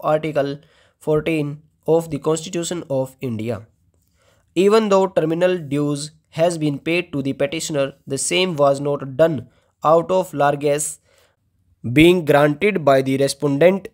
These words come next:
company. The petitioner's husband was entitled to receive such terminal benefits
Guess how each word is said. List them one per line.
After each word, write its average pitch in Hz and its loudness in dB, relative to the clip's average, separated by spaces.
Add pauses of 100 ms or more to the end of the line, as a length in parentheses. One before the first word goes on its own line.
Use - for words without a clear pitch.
(100)
company. 123 -6 (540)
The 151 2
petitioner's 202 2
husband 156 2 (100)
was 143 2
entitled 147 2 (160)
to 147 2
receive 143 2 (100)
such - 0
terminal 147 2
benefits 143 0